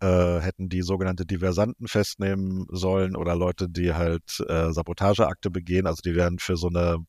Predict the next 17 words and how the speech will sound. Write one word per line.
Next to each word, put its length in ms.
innere 300
Sicherheit 500
quasi 340
eingesetzt, 680
äh, 40
äh, 640
worden. 420
Äh, 240
und 160
waren 160
halt, 240
äh, 200
paramilitärische 720
Kampfeinheiten, 680
auch 120
mit 160
Trainings, 760